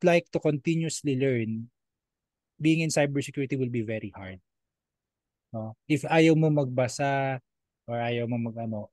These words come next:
this is coming from a perspective na zero ka. Kasi yung talagang, ano, kasi most of the jobs today would,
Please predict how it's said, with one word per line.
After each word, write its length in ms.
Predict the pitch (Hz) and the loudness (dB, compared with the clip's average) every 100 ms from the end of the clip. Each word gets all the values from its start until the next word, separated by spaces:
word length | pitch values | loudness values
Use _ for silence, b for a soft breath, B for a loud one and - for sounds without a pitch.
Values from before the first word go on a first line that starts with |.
| _ | _
this 180 | 147 196 | -2 0
is 80 | 220 | 2
coming 320 | 214 190 190 | 6 6 6
from 180 | 185 170 | 4 2
a 80 | 156 | 2
perspective 640 | 156 - - 135 - 123 | -2 -2 -6 -6 -4 -4
na 160 | 135 127 | 0 0
zero 400 | 131 127 120 110 | 2 2 2 -2
ka. 160 | - 104 90 87 87 _ _ _ _ _ _ _ _ | -4 -12 -14 -18 -20 _ _ _ _ _ _ _ _
Kasi 320 | 143 156 147 | -2 2 2
yung 80 | 147 | 4
talagang, 560 | 143 135 131 127 127 123 | 4 4 2 -2 -2 -4
ano, 240 | 113 110 | -6 -2
kasi 400 | 135 139 160 139 | 0 4 2 2
most 260 | 151 160 156 | 2 2 2
of 140 | 143 | 0
the 320 | 156 147 143 | 2 4 2
jobs 400 | 131 143 127 - | 2 0 0 -6
today 400 | 135 120 110 110 113 | -8 -6 -4 -2 -2
would, 300 | 117 117 | -2 -4